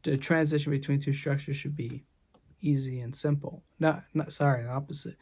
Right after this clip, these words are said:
Should be complex and, and, and an auda-,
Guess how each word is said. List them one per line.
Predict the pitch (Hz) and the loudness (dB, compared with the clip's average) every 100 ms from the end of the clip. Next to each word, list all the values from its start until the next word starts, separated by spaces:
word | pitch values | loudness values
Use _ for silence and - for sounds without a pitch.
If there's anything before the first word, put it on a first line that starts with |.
| - - - - | -20 -20 -20 -16
Should | - 143 | -8 -4
be | 143 | -4
complex | - 143 143 - 147 143 - - | 0 0 2 4 6 4 -2 -4
and, | 117 139 - - _ | -4 -6 -12 -20 _
and, | 143 143 - | -8 -6 -10
and | 170 180 196 _ _ - | -10 -10 -16 _ _ -4
an | 143 143 | -2 2
auda-, | 139 135 131 143 147 | 4 4 6 6 4